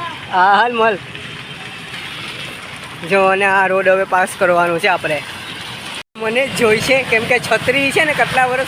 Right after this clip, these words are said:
પછી લેતી એટલા માટે. હાલો જોઈએ ઘરે. અ, finally હવે ઘર તરફ પહોંચી ગયા છે અને વીડિયોને પણ હવે એન્ડ કરી લઈએ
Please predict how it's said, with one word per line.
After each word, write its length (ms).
પછી 240
લેતી 300
એટલા 240
માટે. 240
હાલો 260
જોઈએ 260
ઘરે. 260
અ, 400
finally 440
હવે 200
ઘર 180
તરફ 320
પહોંચી 260
ગયા 220
છે 100
અને 280
વીડિયોને 540
પણ 200
હવે 200
એન્ડ 280
કરી 260
લઈએ 280